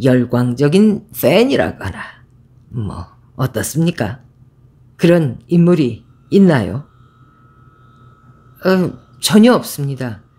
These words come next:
팬이라고 할 만한 독자가 저한테 단 하나라도 있을지요? <laughs>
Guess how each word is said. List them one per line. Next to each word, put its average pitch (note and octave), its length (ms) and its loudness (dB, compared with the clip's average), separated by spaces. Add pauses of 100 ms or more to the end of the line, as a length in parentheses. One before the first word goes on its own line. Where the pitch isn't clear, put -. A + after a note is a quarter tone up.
(580)
팬이라고 A#3+ 500 2
할 G#3 180 2
만한 F#3+ 340 2
독자가 D3 640 -4 (320)
저한테 C#3+ 600 -2 (500)
단 C#3+ 220 -2
하나라도 D#3+ 600 0
있을지요? D3+ 880 -4 (720)
<laughs> - 580 -8